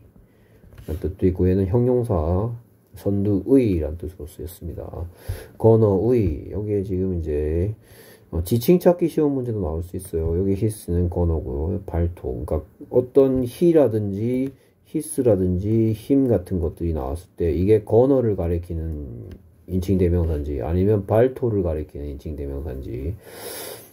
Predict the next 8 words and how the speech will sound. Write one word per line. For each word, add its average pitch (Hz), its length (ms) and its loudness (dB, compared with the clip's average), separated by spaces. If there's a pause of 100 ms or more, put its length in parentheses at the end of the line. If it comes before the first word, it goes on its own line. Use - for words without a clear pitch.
(140)
여기는 107 340 2
이거는 104 400 2
건어를, 110 720 2 (380)
여기에 101 300 0
히스나 101 600 0
여기에 85 240 2
히스나 82 300 -4
똑같죠. 64 760 -8